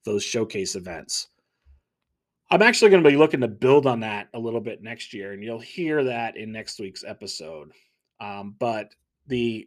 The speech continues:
showcase was a huge win for me this past year in terms of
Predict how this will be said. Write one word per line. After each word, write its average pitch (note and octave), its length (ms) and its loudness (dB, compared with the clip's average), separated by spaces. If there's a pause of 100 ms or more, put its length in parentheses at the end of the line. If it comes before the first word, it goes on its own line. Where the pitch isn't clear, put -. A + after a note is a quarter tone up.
(120)
showcase F3+ 680 0
was A2 200 -6
a G#2+ 60 -10
huge G3+ 540 -10
win B2+ 260 -6
for A#2 140 -18
me G2+ 160 -12
this F#2+ 220 -14
past F2+ 440 -16
year F#2 340 -16
in G2 140 -18
terms A2 440 -12
of G2 400 -16